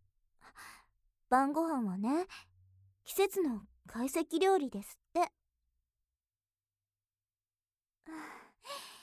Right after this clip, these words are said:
夢中でフェラしてたら、髪の毛乱れちゃった。ん？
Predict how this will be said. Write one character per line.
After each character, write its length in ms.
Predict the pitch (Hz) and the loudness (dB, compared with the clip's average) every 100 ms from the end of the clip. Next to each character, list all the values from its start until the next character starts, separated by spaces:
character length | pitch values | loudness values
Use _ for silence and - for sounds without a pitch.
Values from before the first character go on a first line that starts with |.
| - _ _ _ _ _ _ _ _ _ _ _ | -20 _ _ _ _ _ _ _ _ _ _ _
夢 200 | 302 285 | 2 2
中 260 | - 311 311 | 2 2 2
で 140 | 330 | 2
フ 100 | 349 | 2
ェ 60 | 370 | 4
ラ 140 | 370 | 4
し 80 | - | 4
て 120 | 311 | -2
た 140 | 285 | 0
ら、 400 | 285 277 269 262 - _ _ _ _ | 0 -2 -4 -6 -12 _ _ _ _
髪 300 | - 262 254 | -4 -2 0
の 120 | 294 330 | -2 -2
毛 120 | 339 | -4
乱 140 | 254 202 202 247 | -4 -6 -6 -2
れ 120 | 302 | -2
ち 80 | 392 | 0
ゃ 60 | 415 | -2
っ 20 | 381 | -4
た。 100 | - 269 254 240 _ _ _ _ _ _ _ _ _ _ _ _ _ _ _ _ _ _ _ _ _ 254 | -6 -6 -6 -12 _ _ _ _ _ _ _ _ _ _ _ _ _ _ _ _ _ _ _ _ _ -2
ん？ 280 | 240 233 | 0 2